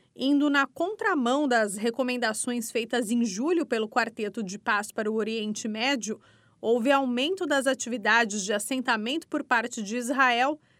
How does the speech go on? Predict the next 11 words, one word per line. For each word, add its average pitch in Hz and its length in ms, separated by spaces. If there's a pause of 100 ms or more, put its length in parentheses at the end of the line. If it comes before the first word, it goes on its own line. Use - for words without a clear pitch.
(140)
e 226 80
uma 240 200
alta 320 420
taxa 262 480
de 220 160
demolições 262 800
nas 262 180
comunidades 220 800
palestinas 262 720
e 262 80
beduínas. 247 840